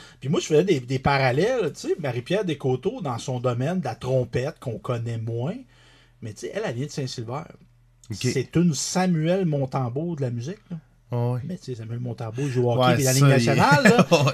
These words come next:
Speaker 1: Les
Speaker 2: ben,
Speaker 1: gens vont
Speaker 2: gris.
Speaker 1: Mais tu sais, il, elle a, euh, dans son milieu, elle a beaucoup d'impact. Puis tu sais, moi,
Speaker 2: Mais
Speaker 1: je
Speaker 2: tu sais,
Speaker 1: veux,
Speaker 2: la
Speaker 1: je veux le montrer, je veux le dire, ça.
Speaker 2: Tu sais, tu parles de la Ligue nationale pour le hockey. Dans la musique, c'est sûr,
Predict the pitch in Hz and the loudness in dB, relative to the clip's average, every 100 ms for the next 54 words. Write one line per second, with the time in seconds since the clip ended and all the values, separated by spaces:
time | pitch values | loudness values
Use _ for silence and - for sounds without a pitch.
0 | - 120 151 185 151 139 131 123 127 160 | -2 2 6 6 6 4 2 0 -2 0
1 | 180 151 117 - 320 302 - - - - | 2 2 -2 -4 -2 -2 -8 -20 -20 -20
2 | _ _ _ - 123 123 120 123 131 123 | _ _ _ -14 -10 -6 -6 -2 -2 0
3 | 131 170 180 135 123 123 143 139 175 160 | 4 4 4 2 0 2 2 4 4 2
4 | 269 180 139 - 190 180 156 151 - - | 2 2 2 0 2 2 2 -2 -4 -18
5 | - - - 190 202 - 175 131 117 185 | -20 -6 0 4 4 6 8 8 6 8
6 | 202 202 180 175 165 220 190 185 147 - | 8 6 2 0 0 -2 0 2 2 -2
7 | 196 214 190 139 147 139 135 120 123 120 | -12 -12 -6 -2 0 2 4 4 2 2
8 | 101 - 104 113 151 160 135 - - 117 | 0 -2 0 2 2 0 -4 -8 -8 0
9 | 117 104 98 - 151 196 - - - - | 2 2 0 0 0 0 -6 -20 -20 -20
10 | - 127 131 131 120 190 135 127 | -2 2 4 4 4 2 2 0